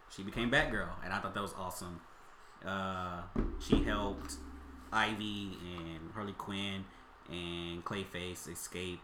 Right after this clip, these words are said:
um, the Riddler. And, uh, by the end of the episode, she finally made her mask. She didn't have a cape.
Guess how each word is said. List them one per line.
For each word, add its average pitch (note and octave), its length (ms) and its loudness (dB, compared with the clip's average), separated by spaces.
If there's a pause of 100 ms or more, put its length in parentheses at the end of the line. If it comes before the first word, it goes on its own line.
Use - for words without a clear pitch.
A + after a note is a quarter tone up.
um, E2+ 480 -4 (1200)
the A2 100 2
Riddler. G2+ 440 4 (760)
And, F2+ 580 -2
uh, E2+ 500 -4
by A#2 140 8
the C3 80 4
end F3 140 10
of D#3+ 60 10
the E3 60 6
episode, D3+ 580 8
she B2+ 200 2
finally C3+ 340 6
made C3 220 8
her C3 100 6
mask. A#2+ 300 6
She F3 80 10
didn't G3+ 160 10
have G#3 140 12
a - 20 6
cape. D#3+ 480 2